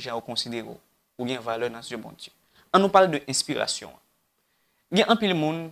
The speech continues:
ki, m pa di psikològ yo pa enpòtan, psikològ yo enpòtan. Men gen anpil moun, yo pa konnen ki enpòtans pawòl Bondye a gen. Yo depanse tout avwa yo lakay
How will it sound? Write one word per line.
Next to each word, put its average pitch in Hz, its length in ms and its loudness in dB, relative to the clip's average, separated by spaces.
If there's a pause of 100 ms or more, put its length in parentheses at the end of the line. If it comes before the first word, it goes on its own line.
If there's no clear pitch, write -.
(120)
ki, 131 260 -2 (840)
m 117 80 -2
pa 135 80 4
di 151 220 -4 (180)
psikològ 127 480 0
yo 117 80 -6
pa 117 220 2
enpòtan, - 500 -8
psikològ 127 480 0
yo 123 160 -2
enpòtan. - 480 -8 (640)
Men 147 140 0
gen 160 180 0
anpil 156 240 -4
moun, 123 300 -4 (880)
yo 135 80 -4
pa 143 160 -4
konnen 123 320 -8
ki - 240 -12
enpòtans - 640 -8 (100)
pawòl 117 320 4
Bondye 113 320 -10
a 90 160 -6
gen. 76 160 -18 (1000)
Yo 147 100 4
depanse 170 460 6
tout 190 140 0 (160)
avwa 151 520 4
yo 127 140 -4
lakay 120 320 -6